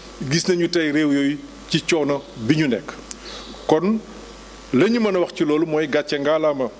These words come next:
président Macky Sall ci esprit bi nga xam ni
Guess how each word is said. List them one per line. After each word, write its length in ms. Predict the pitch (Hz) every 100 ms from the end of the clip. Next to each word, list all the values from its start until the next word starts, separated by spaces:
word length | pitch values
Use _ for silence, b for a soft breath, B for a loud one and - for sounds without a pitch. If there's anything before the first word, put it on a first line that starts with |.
| -
président 340 | 151 143 147 139
Macky 240 | 131 131
Sall 280 | - 143 170 - B B B B
ci 260 | - 180 208 -
esprit 520 | 180 - 165 170 190 -
bi 140 | 123 185
nga 80 |
xam 180 | -
ni 80 | 165